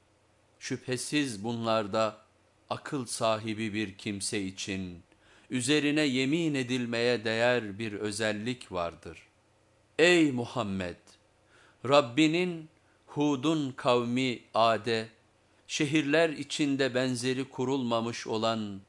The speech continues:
sütunlarla dolu İrem'e, vadide kayaları oyan Salih'in kavmi Semud'a,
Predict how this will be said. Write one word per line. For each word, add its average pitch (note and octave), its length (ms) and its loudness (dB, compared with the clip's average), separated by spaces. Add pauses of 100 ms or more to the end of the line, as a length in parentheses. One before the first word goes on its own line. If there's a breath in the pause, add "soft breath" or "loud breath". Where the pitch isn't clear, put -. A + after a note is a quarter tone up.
(220)
sütunlarla C3+ 1000 0
dolu A2 440 -2
İrem'e, G2+ 580 -2 (460)
vadide D3 680 4
kayaları C#3 580 2
oyan B2+ 560 0 (160)
Salih'in C#3 760 4
kavmi A#2 640 0
Semud'a, G#2+ 880 -2